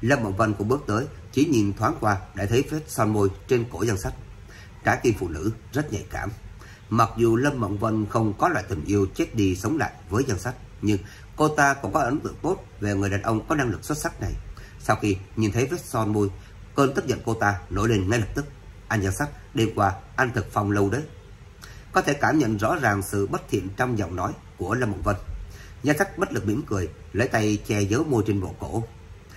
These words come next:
"Đều là vợ tôi giỡn với tôi thôi, đừng nghĩ nhiều." "Vợ?" Giang Sắc đã kết hôn sao? Lâm Mộng Vân lập tức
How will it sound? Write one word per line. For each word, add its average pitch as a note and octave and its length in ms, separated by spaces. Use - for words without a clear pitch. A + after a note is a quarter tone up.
"Đều A2+ 160
là G#2+ 100
vợ G2+ 300
tôi A2+ 220
giỡn G#2 220
với D#3+ 80
tôi A2+ 200
thôi, G#2+ 140
đừng G2+ 180
nghĩ A2+ 120
nhiều." A#2+ 180
"Vợ?" G2 420
Giang A#2+ 220
Sắc D#3+ 140
đã A2+ 300
kết G3 180
hôn B2 160
sao? A2+ 240
Lâm D#3+ 200
Mộng A#2+ 120
Vân C#3+ 180
lập A2 220
tức F#3+ 120